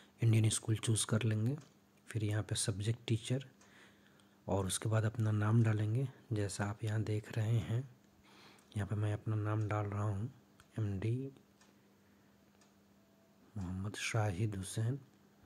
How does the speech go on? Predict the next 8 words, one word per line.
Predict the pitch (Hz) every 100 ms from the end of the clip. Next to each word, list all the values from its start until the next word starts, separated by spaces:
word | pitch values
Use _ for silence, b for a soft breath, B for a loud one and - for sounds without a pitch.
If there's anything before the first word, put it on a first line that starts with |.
| - - - _ - _ - _ - - - B B B B B -
और | 113 107 113
इसके | 107 - 113
बाद | 104 110 107 98 139 - _ B B B B B B - -
हम | 110
अपना | 95 113 107
ईमेल | 107 113 113
आईडी | 113 113
डालेंगे। | 113 110 110 110